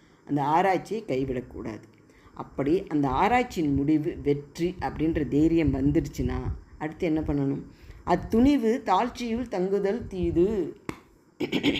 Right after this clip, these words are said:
அத்துணிவு அப்படிங்கிறது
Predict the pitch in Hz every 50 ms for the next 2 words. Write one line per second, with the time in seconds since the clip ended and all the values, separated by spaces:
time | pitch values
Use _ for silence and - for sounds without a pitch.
0 | - - - - - - - - - - - - - - - - - - - 190
1 | - - - - - - - 196 - - - - 226 208 202 190 185 170 180 175
2 | - - - 151 131 123 156 160 165 147 135 131 123 123 160 240 285